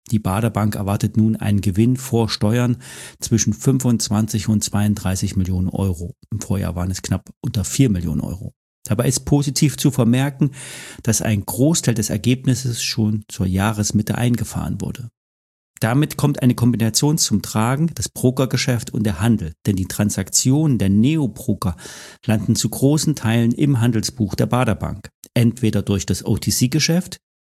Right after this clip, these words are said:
Direkthandel genannt, oder Börsenorders. Hinter beiden steht Bader.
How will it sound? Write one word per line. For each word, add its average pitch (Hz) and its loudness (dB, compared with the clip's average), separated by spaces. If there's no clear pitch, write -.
Direkthandel 117 -2
genannt, 143 2
oder 123 4
Börsenorders. 135 0
Hinter - -2
beiden 104 -2
steht - -2
Bader. 95 -4